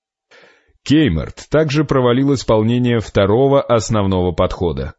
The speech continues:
не сумев обеспечить совершенствование безукоризненного ведения операций. Магазины компании были малы, многолюдны и грязны.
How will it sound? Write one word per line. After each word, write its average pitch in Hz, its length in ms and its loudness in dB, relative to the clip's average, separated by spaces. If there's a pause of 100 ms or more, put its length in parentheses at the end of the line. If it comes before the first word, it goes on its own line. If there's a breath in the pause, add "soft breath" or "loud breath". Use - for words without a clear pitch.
(160)
не 110 160 2
сумев 107 380 0
обеспечить 92 600 -2
совершенствование 117 960 -2
безукоризненного 127 1160 0
ведения 98 560 0
операций. 82 640 -4 (520 soft breath)
Магазины 135 520 0
компании 151 560 0
были 131 240 2
малы, 120 500 0
многолюдны 107 720 0
и 113 160 -2
грязны. 98 520 -2